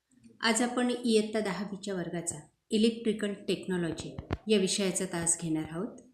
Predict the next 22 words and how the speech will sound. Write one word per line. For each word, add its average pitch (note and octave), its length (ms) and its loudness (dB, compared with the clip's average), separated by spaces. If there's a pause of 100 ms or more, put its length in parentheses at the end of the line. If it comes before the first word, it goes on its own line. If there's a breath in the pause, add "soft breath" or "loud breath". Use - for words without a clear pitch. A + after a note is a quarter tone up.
(140)
आणि G3 260 0
या F#3+ 100 0 (100)
तासाला F#3 320 0
आपण F#3 260 -4 (100)
इलेक्ट्रिकल F3 500 -4
टेक्नॉलॉजीची D#3+ 1040 -8 (680 loud breath)
सन A#3+ 260 6
दोन G3+ 200 4
हजार F#3 180 0
चोवीस E3+ 500 2
पंचवीस D#3 760 -2 (420)
या G#3 80 2
बोर्ड G3+ 320 4 (120)
एक्झामसाठी E3+ 880 0 (320)
प्रश्न G#3 380 2
उत्तरांचा F3+ 520 -2
संच E3 440 0 (400)
आपण E3 240 0
या D#3 140 -2
ठिकाणी E3 340 -4
अभ्यासणार D3 560 -4
आहोत. C3+ 400 -12